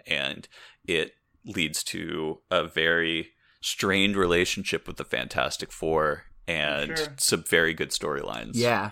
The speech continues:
Speaker 2: I, I mean, just especially because, like, if I'm from an outside person, the fact that a person is invisible or has changed into a pile of rocks
Speaker 1: <laughs>
Speaker 2: or any of the others,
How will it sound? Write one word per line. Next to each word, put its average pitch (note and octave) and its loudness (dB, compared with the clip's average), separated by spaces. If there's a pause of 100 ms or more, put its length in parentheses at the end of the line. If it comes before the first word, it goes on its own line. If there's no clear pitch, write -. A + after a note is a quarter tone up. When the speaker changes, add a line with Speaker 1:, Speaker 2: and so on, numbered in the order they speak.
(120)
Speaker 2:
I, A3+ -10 (120)
I B3 -4
mean, A3 -4
just C4 -4
especially B3 -4
because, F3+ -6
like, D#3 -8
if F#3+ -4
I'm B3 2
from A3+ -8
an G#3 -4
outside F#3+ -4
person, D#3+ -4 (760)
the G3+ -6
fact C#4 6
that C#4+ 4
a C#4+ 2
person A3 0
is G3+ -6
invisible E3 -4 (340)
or G#3 4
has G3 -2
changed A#3+ -2
into G3+ -4
a F#3+ -2
pile F3 -4
of E3 -12
rocks E3 0 (200)
Speaker 1:
<laughs> - 2
Speaker 2:
or G3 8
any A#3 2
of F#3+ 2
the F#3 2
others, F3 0